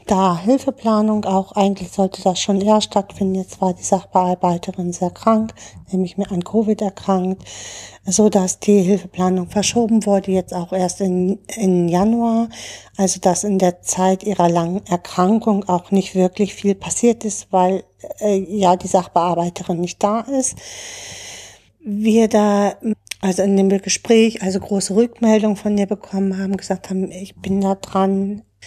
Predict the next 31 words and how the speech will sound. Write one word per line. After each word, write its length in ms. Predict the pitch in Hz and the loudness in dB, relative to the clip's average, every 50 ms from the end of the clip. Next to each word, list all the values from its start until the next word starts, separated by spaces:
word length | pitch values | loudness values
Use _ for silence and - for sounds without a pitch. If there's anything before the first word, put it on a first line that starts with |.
| - _ _ | -20 _ _
Sie 140 | - 214 190 | 0 2 4
müssen 320 | 202 254 247 - 277 233 | 4 2 2 0 -2 0
sich 200 | 233 247 226 - | 0 -2 -2 -2
nicht 200 | 233 226 - - | -6 -6 -2 -2
herabgesetzt 840 | 240 220 220 202 208 - - - 214 - 208 208 202 - - - - - | 0 2 2 0 0 0 -2 -2 0 0 0 -2 -2 -6 -16 -16 -14 -12
fühlen. 580 | - - 226 240 247 254 262 269 269 277 262 226 | -2 2 2 4 4 4 2 2 0 -2 -2 -2
Also 220 | 196 190 185 185 | -2 -2 -2 -2
es 160 | 175 - - | -6 -4 -2
macht 300 | 190 185 208 - - - | -2 -2 -2 -4 -6 -2
ja 160 | 240 220 - | -2 -2 0
auch 240 | 202 214 214 - - | 0 -2 -2 -2 -4
was 260 | - 208 202 - - | -4 -4 -4 -6 -8
mit 220 | 202 196 190 - - | -6 -8 -8 -4 -4
einem 240 | 196 185 185 185 180 | -2 -2 -2 -2 -2
emotional, 800 | - 196 190 196 196 196 - - 185 170 165 165 175 214 285 359 - - - - - - - - _ | -2 0 0 0 0 -2 -4 -6 -4 -2 -2 0 0 0 -2 -4 -8 -14 -16 -14 -14 -14 -16 -14 _
wenn 100 | - 202 | -4 0
man 180 | 196 180 180 185 | 0 0 0 2
jedes 400 | 185 180 180 196 202 196 - - | 0 0 0 0 -2 -2 -2 -2
Mal 460 | 196 175 175 185 190 202 214 190 190 - - | 0 2 4 4 4 4 4 0 -2 -8 -16
<laughs> 120 | - - | -8 -6
nach 320 | - 208 208 202 190 180 - | -4 -2 0 2 0 0 0
einem 280 | - 196 185 180 190 196 | 0 0 0 0 0 0
Jahr, 440 | 190 185 156 156 180 185 208 208 - - - - - - - - _ _ | 0 0 0 0 0 -2 -2 -2 -6 -14 -20 -20 -20 -20 -20 -20 _ _
das 220 | - 214 202 - - | 0 0 0 0 -4
ist 240 | - 208 - - | -4 -4 -4 -2
für 120 | - 220 202 | 0 0 2
mich 320 | 196 208 247 226 - - | 4 2 2 0 0 0
eine 220 | 202 196 196 196 180 | 0 0 2 2 0
Entwürdigung 760 | 190 185 175 - 190 226 262 269 269 220 226 220 226 233 226 | 0 -2 -2 0 0 0 2 2 0 0 0 0 0 -2 -4
unserer 420 | - 233 214 214 208 - 208 196 | -2 -2 -2 -2 2 2 0 0
Fachlichkeit, 920 | - - 208 202 - - 226 214 - - - - 190 185 190 190 190 - | 2 0 -2 -2 -2 -4 -4 -4 -4 -6 -2 2 4 4 4 2 0 -6